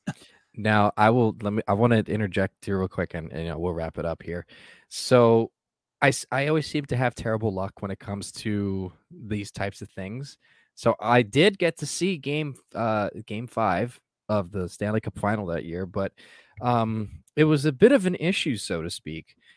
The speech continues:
Speaker 2: I had to work that night, and it wasn't just an, a regular event. It was this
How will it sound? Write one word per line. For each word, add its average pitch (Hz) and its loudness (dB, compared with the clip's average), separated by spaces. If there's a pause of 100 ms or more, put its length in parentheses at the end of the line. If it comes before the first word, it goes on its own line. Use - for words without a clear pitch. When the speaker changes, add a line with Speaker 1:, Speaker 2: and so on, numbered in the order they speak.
(280)
Speaker 2:
I 139 0
had 214 2
to 262 -2
work 220 2
that - 0
night, 95 -8 (520)
and 127 0 (680)
it 147 6
wasn't 233 4
just 180 -6
an, 135 -4
a 117 -2
regular 110 2
event. 80 -8
It 104 -4
was 120 -6
this - -8